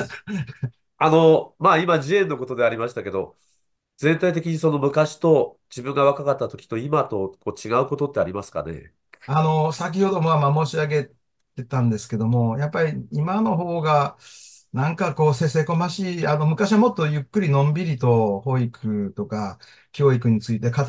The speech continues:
Speaker 2: ることができました。あの、みんなが集まって研修とかっていうのは結構頻繁にできましたけども、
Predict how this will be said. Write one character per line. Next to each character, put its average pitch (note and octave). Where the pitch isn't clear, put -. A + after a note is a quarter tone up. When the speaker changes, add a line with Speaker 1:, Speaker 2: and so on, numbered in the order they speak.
Speaker 2:
る C3+
こ C3+
と A#2+
が G#2+
で A2+
き B2
ま A2+
し A#2
た。 F2+
あ A#2+
の、 A#2
み C3+
ん C#3+
な B2+
が C3
集 C#3+
ま D3+
っ -
て B2+
研 C#3+
修 D3
と -
か A2+
っ G#2
て -
い -
う -
の G#2+
は A2+
結 D3
構 G#3
頻 F#3
繁 F#3
に F3+
で F3+
き F3+
ま F3
し -
た A#2
け G#2
ど G#2
も、 G#2+